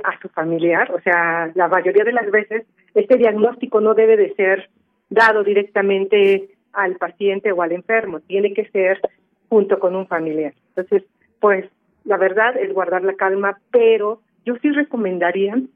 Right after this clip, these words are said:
que existiera una psicoeducación. O sea, cuando se va a dar este diagnóstico, que pase por una parte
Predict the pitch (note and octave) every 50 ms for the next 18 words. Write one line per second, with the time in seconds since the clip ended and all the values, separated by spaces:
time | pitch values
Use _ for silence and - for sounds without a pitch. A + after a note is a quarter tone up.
0 | _ - - G3 G3 - G#3 G3 _ - G#3+ G#3 G#3 G#3+ G#3 G#3 G3+ G3+ G3+ G3+
1 | G3+ G#3 G3+ _ _ _ _ _ _ - - G3 - - F#3 E3 D#3+ D#3 - D3
2 | - - E3+ D3 C#3 - _ _ _ _ - - E3+ D3+ D3 - _ _ _ _
3 | _ _ _ _ - G3 G3 F#3 F#3 F#3 A3 G3+ G#3 A3 G#3+ A#3 A3+ A#3 A#3 A#3
4 | A3+ A3+ - A#3 G#3 G#3 G3+ F#3+ F#3+ G3 G3+ G3+ G3+ - A#3 - G#3 G3+ - F#3+
5 | - - F3+ F3 - A3+ - - F#3+ F#3 G3 G3+ G#3 G#3 G#3 - - G#3+ G#3+ G#3+
6 | G#3+ - G#3 G#3+ A#3